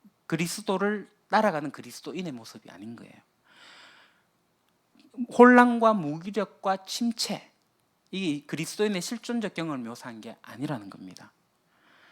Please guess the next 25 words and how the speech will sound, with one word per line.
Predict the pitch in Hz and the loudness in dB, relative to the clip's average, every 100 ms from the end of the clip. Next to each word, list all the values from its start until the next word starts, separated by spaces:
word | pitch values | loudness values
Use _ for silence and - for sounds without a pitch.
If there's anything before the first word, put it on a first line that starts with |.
| - - - _ _ | -20 -20 -20 _ _
여기서 | 147 208 202 151 | 0 0 0 -2
나는 | 139 135 | -2 -4
그럼 | 139 131 | -8 -10
누구냐? | 107 110 131 135 98 - _ _ _ _ - - - _ | -10 -6 -2 -2 -4 -14 _ _ _ _ -20 -20 -20 _
그리스도 | - 147 170 - 220 160 | -4 -2 -2 -2 0 0
예수 | 143 - | 0 0
안에 | 170 160 | 0 0
있기 | 190 - - | -6 -10 -12
이전에, | - 107 151 156 92 - _ _ _ _ _ | -12 -2 0 0 -2 -12 _ _ _ _ _
그러니까 | - 147 - - | -10 -6 -6 -2
은혜 | 233 247 220 | 6 6 6
아래 | - 180 185 175 | 4 2 4 0
거하기 | - 143 165 160 131 - | -2 -4 -4 -6 -10 -10
이전에 | 110 160 165 95 - _ - - - | 4 6 6 0 -8 _ -20 -20 -8
아직도 | - 226 220 - 185 | 4 4 4 -2 -2
죄 | - 147 | 4 4
아래서 | 165 165 160 | 6 2 -2
육신의 | 139 156 - 208 202 196 190 190 185 | -6 -6 -6 -6 -6 -2 0 0 -2
지배를 | - - 165 165 147 | -4 -2 2 2 2
받으면서 | 127 170 170 147 | 0 0 0 -2
살아가고 | - 185 165 127 113 | -4 -2 0 -2 -2
있는 | 113 120 135 | -4 -2 -4
사람, | 147 - 175 127 - _ - - - - | -6 0 2 2 -2 _ -20 -20 -20 -10
그것을 | 156 160 | -8 -6
수사학적으로 | 151 220 214 214 165 - 113 101 110 151 - | -8 -10 -6 -4 -4 -6 -10 -8 -6 -6 -8